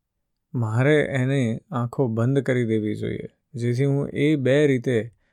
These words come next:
એને અવોઇડ કરી શકું. મોટામાં મોટું અનિષ્ટ યોગ દ્વારા નિવૃત્ત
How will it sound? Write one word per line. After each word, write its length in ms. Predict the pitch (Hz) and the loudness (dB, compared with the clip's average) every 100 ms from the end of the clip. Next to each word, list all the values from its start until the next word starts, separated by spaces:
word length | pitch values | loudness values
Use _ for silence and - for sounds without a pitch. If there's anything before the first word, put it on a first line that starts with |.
| _ - | _ -8
એને 260 | 120 117 123 120 - _ _ _ - | -4 -2 -2 -4 -10 _ _ _ -8
અવોઇડ 420 | 127 120 131 135 117 | -4 2 4 4 2
કરી 220 | - 113 | -4 -8
શકું. 360 | - 143 - 139 _ _ _ _ _ _ _ _ _ _ _ _ - | -10 -14 -18 -20 _ _ _ _ _ _ _ _ _ _ _ _ -6
મોટામાં 540 | 120 117 127 131 135 127 | -2 2 2 4 2 2
મોટું 380 | 120 113 135 | 2 2 2
અનિષ્ટ 360 | 120 127 127 - 120 123 | 2 0 -2 -4 -4 0
યોગ 300 | 117 135 143 | 4 4 4
દ્વારા 380 | 127 127 127 135 | 4 6 6 4
નિવૃત્ત 480 | 123 120 135 147 | 2 4 4 4